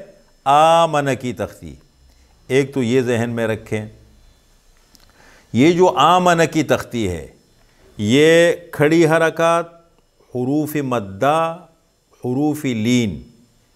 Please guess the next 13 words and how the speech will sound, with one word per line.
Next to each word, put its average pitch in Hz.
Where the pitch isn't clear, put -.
ان 151
کی 156
مشق 113
ہے۔ 73
کھڑی 151
حرکات 143
ہم 139
نے 139
تختی 131
پڑھی، 131
پھر 131
حروف 123
مدہ 113